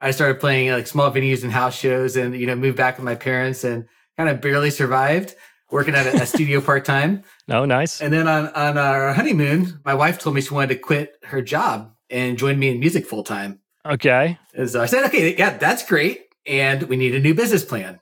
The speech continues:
Speaker 1: <laughs> because there's no way we're raising our family on this right now." So we
Speaker 2: That's
Speaker 1: did. We learned, we figured out a, a way through the college market especially,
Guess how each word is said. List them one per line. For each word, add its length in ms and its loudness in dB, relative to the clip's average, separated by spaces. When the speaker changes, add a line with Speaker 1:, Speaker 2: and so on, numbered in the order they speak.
Speaker 1:
<laughs> 400 0
because 480 2
there's 200 4
no 320 4
way 100 2
we're 80 4
raising 260 2
our 120 2
family 280 2
on 120 -2
this 180 -6
right 160 -2
now." 240 -6
So 140 0
we 60 4
Speaker 2:
That's 100 2
Speaker 1:
did. 160 4
We 100 6
learned, 300 4
we 80 4
figured 320 2
out 160 2
a, 220 0
a 60 2
way 200 2
through 160 0
the 60 -2
college 280 -2
market 320 0
especially, 640 -4